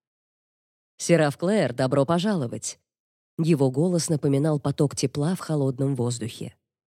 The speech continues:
"Приветствую тебя, Офан Тобиас! Как поживает твой дорогой сын?" В ее тоне чувствовалось нечто такое, от чего напряглись мышцы в предплечье Ашера и в спине Тобиаса.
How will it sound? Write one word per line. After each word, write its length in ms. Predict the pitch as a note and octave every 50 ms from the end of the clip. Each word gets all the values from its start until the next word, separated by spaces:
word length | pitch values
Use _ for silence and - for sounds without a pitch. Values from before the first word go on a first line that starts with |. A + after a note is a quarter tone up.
| _ _ _ _ _ _
"Приветствую 760 | - G#3+ C4 C#4+ C#4+ C#4+ C4 A#3 - - - - G#3+ A3+ A3+
тебя, 360 | A3 - A#3 G#3+ A3 A3 A3+ -
Офан 420 | - G3 F#3+ F3 - F#3+ F#3 F#3+ -
Тобиас! 680 | F#3 F3+ F3 E3 D#3 D#3+ D#3 D#3 E3+ - - - - - _ _ _ _ _ _ _
Как 220 | - A#3+ C4 B3+ -
поживает 600 | - G3 E3 F3+ F3+ D#3+ D#3+ D#3 D3 D3 D3 -
твой 220 | - C3+ C#3+ C#3+
дорогой 480 | D3 C#3+ C#3+ C#3 C#3 C3+ C3+ C#3 C3+ C3
сын?" 500 | - - - - C#3 B2 A#2 C#3 F#3 A3 - _ _ _ _ _ _ _ _ _ _ _ _ _ _ _ -
В 60 | C#3
ее 360 | E3 F3 F3+ E3+ C3+ D#3+ D3+
тоне 440 | - - - G3 G#3 G3+ E3 C3+ B2
чувствовалось 720 | - - F#3 F3 - - D3+ D3 C3+ C#3+ C#3 C#3 C3+ - -
нечто 380 | D#3+ E3+ E3 - - - C#3+
такое, 640 | C3 - C3+ B2 - - - G#3+ A3 F#3+ C3+ A#2 A#2 - _ _ _ _ _
от 180 | - F3+ - -
чего 320 | - - F#3 F3 G#3 G#3+
напряглись 560 | G#3 F#3+ - E3+ F3+ D#3+ F#3 G3+ G3 - -
мышцы 420 | G3 G3+ A3 G#3 E3 - - - D3
в 80 | -
предплечье 720 | - - C#3 D3+ - - E3+ E3+ E3+ D3 - - D3 C#3+ - -
Ашера 520 | G3+ A3 G3+ - - D#3 C3+ B2+ B2+ - - -
и 80 | D3
в 80 | C#3 -
спине 400 | - - - D3+ D3 D#3 E3+ E3
Тобиаса. 680 | - - F3 D3 B2+ A#2+ A2+ G#2+ A2+ - - - G#2+